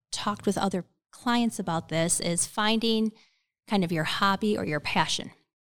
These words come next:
post-divorce. So, I mean, a lot of us have kids. We love our kids. Great. I mean, they grow up and,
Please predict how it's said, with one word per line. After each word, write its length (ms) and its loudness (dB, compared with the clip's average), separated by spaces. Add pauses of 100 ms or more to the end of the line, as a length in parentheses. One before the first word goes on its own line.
(520)
post-divorce. 560 0
So, 140 2
I 80 2
mean, 100 4
a 60 0
lot 140 0
of 60 -2
us 100 -2
have 180 0
kids. 260 -2
We 80 0
love 180 0
our 100 0
kids. 520 -4
Great. 480 -4
I 80 -20
mean, 120 2
they 100 2
grow 180 2
up 160 2
and, 280 -4